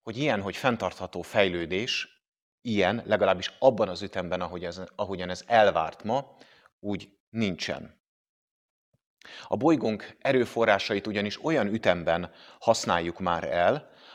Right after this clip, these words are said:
ami már nem úgy katasztrófával fenyeget, hanem tulajdonképpen már a katasztrófát éljük, még akkor is, hogyha nem véljük ezt fölfedezni a mindennapokban. Észre kellene venni azt,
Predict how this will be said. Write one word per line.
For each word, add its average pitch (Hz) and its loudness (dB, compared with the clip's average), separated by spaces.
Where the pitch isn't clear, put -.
ami 107 -4
már 113 0
nem 165 -2
úgy 117 0
katasztrófával 95 2
fenyeget, 110 -2
hanem 101 -4
tulajdonképpen 98 -2
már 101 2
a 101 2
katasztrófát 90 -2
éljük, 95 -6
még 95 -8
akkor 101 -2
is, 92 -8
hogyha 95 -6
nem 107 -6
véljük 90 -8
ezt - -12
fölfedezni 82 -8
a 98 -10
mindennapokban. 82 -4
Észre - 0
kellene 107 4
venni 95 2
azt, - -4